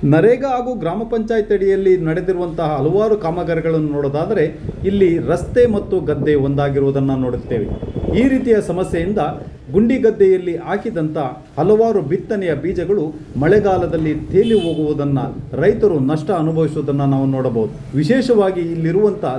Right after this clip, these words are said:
ಲೈಟ್ ಕಂಬಗಳು ಬೀಳುವ ಹಂತದಲ್ಲಿದೆ. ಇದರ ಬಗ್ಗೆ ಸಂಬಂಧಪಟ್ಟಂಥ ಇಲಾಖೆ ಅಧಿಕಾರಿಗಳು ಗಮನ ಹರಿಸಿ, ಯಾವುದೇ ಅನಾಹುತ ಆಗುವ ಮೊದಲು ಇದರ ಬಗ್ಗೆ ಸೂಕ್ತವಾದ ಕ್ರಮ ವಹಿಸಬೇಕಾಗಿದೆ.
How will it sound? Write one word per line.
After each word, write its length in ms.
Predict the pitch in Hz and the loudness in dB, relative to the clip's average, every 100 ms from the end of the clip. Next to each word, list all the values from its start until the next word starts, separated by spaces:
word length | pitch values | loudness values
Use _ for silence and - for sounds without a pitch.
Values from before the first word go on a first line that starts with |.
| 127 | 0
ಲೈಟ್ 280 | 196 - 214 | 0 2 0
ಕಂಬಗಳು 440 | 160 165 156 170 139 - - 104 | 0 0 0 0 -2 -4 -14 -4
ಬೀಳುವ 380 | 131 202 208 202 | 2 4 4 2
ಹಂತದಲ್ಲಿದೆ. 920 | 170 165 185 180 180 165 139 - - - - - | -4 -6 -6 -6 -6 -6 -8 -10 -20 -20 -16 -6
ಇದರ 200 | 151 175 | 0 2
ಬಗ್ಗೆ 300 | 170 190 208 | 2 2 0
ಸಂಬಂಧಪಟ್ಟಂಥ 800 | 135 175 208 196 196 160 170 160 | 2 0 0 0 -2 -6 -6 -4
ಇಲಾಖೆ 440 | 151 151 170 165 | -2 0 -2 -4
ಅಧಿಕಾರಿಗಳು 720 | 127 143 156 156 143 139 143 | -6 -4 -2 -2 0 0 0
ಗಮನ 280 | 139 127 143 | 0 0 2
ಹರಿಸಿ, 540 | 143 143 - 175 160 - - | 2 0 -2 -4 -4 -10 -4
ಯಾವುದೇ 440 | 117 147 202 196 180 | 0 4 4 4 2
ಅನಾಹುತ 500 | 143 151 175 160 160 | -2 -4 -4 -4 -6
ಆಗುವ 560 | 131 135 170 165 151 | -8 -6 -6 -2 -2
ಮೊದಲು 340 | 127 139 - 147 151 - - | 0 0 0 -2 -4 -8 -6
ಇದರ 240 | 147 156 | 0 2
ಬಗ್ಗೆ 320 | 139 - 147 147 | 2 0 -2 -4
ಸೂಕ್ತವಾದ 560 | - 220 226 180 147 | 0 0 2 0 0
ಕ್ರಮ 320 | 131 131 139 | -2 -2 -2
ವಹಿಸಬೇಕಾಗಿದೆ. 960 | 135 131 139 139 123 117 117 104 87 - | 0 2 2 2 -2 -2 -4 -6 -6 -12